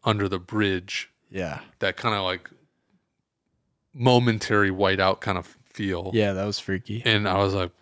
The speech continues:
Speaker 1: "Whoa,
Speaker 2: <laughs>
Speaker 1: that's not, that's not nice.
Speaker 2: No.
Speaker 1: That's not good." Because it's sudden, too.
Speaker 2: Yeah, and it wasn't really snowing. It was just, like, the wind. It was so windy.
Speaker 1: New Mexico,
Speaker 2: It was just
Speaker 1: man.
Speaker 2: blowing snow
Speaker 1: New
Speaker 2: all
Speaker 1: Mexico
Speaker 2: over.
Speaker 1: gets that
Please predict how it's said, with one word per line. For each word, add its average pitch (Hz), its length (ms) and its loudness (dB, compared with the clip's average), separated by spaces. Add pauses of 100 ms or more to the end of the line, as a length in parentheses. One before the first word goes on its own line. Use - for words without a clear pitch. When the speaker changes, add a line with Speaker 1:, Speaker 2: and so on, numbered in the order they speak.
(120)
Speaker 1:
"Whoa, 98 720 2
Speaker 2:
<laughs> - 20 -2
Speaker 1:
that's 92 320 2
not, 95 480 0 (400)
that's 104 260 -4
not 98 180 2
nice. 92 560 -2
Speaker 2:
No. 98 140 0
Speaker 1:
That's 98 160 0
not 104 160 0
good." 101 400 0 (520)
Because 120 300 4
it's 92 160 -4
sudden, 90 580 0 (120)
too. 90 440 2 (960)
Speaker 2:
Yeah, 147 120 6
and 143 60 8
it 135 40 8
wasn't 175 300 8
really 147 240 10
snowing. 117 720 6
It 104 80 4
was 110 200 6
just, - 280 6
like, 110 260 6 (360)
the 123 100 10
wind. 131 580 8
It 139 40 4
was 127 120 6
so 160 280 8
windy. 131 500 8
Speaker 1:
New 107 80 10
Mexico, 98 520 4
Speaker 2:
It - 100 2
was 113 120 4
just 104 160 4
Speaker 1:
man. 104 100 0
Speaker 2:
blowing 127 520 10
snow 120 520 8
Speaker 1:
New - 40 6
Speaker 2:
all 107 60 4
Speaker 1:
Mexico 104 480 8
Speaker 2:
over. 98 260 6
Speaker 1:
gets 95 320 -2
that 92 320 -4